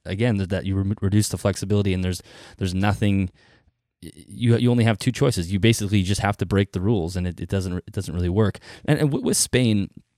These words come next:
do, do, do they have, they do have an issue with an inva-, is it California king snakes that are invasive there? Is it,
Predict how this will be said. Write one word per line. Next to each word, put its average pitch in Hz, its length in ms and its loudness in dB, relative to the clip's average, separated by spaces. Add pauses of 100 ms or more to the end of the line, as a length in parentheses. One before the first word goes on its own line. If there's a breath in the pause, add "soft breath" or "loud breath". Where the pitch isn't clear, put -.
(880 soft breath)
do, 113 120 -8
do, 131 200 2
do 156 340 2
they 277 140 0
have, 123 380 0
they 123 80 4
do 123 160 6
have 185 180 4
an 120 80 2
issue 113 280 2
with 104 100 6
an 101 60 4
inva-, 101 220 2
is 117 200 -4
it - 220 0
California 123 400 2
king 131 200 -2
snakes 127 280 -4
that 120 100 0
are 120 40 4
invasive 117 440 0
there? 123 240 4
Is 101 260 0
it, 110 160 -6